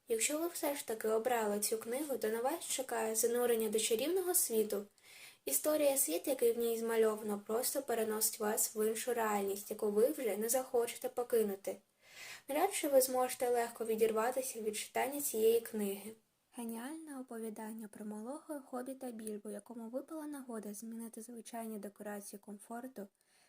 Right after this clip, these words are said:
на незвідану подорож Середзем'ям, захопить вас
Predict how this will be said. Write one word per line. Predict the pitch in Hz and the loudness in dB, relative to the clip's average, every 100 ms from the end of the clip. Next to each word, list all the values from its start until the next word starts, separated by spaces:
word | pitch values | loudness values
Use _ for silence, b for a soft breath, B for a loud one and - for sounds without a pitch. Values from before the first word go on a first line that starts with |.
| b | b
на | 262 | -4
незвідану | 269 262 254 247 262 254 247 | -2 -2 -4 -4 -2 -2 -4
подорож | - 220 220 233 240 | -6 -6 -6 -8 -8
Середзем'ям, | - 240 226 226 208 196 202 - _ _ _ _ _ - | -8 -8 -8 -6 -6 -8 -10 -16 _ _ _ _ _ -12
захопить | 247 240 285 294 262 | -8 -6 -6 -8 -8
вас | 233 214 208 - | -8 -8 -8 -10